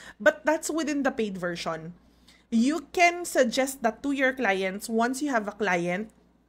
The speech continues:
and then you can tell your client na pwede natin gamitin to. We can create our own G P Ts within Chat G P T that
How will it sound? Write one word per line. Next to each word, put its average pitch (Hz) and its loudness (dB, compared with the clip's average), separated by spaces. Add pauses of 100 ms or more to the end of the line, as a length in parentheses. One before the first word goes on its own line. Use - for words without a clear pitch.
(420)
and 240 2
then 247 4
you 247 -2
can 226 0
tell 202 2
your 202 0
client 196 0
na 214 0
pwede 220 0
natin 214 -2
gamitin 190 -4
to. 180 -2
We 202 -4
can 220 -2
create 208 -4
our 196 0
own 269 0
G 233 -2
P 233 -8
Ts 220 -6
within 202 -4
Chat 233 2
G 202 -4
P 214 -6
T 196 -8 (240)
that 240 4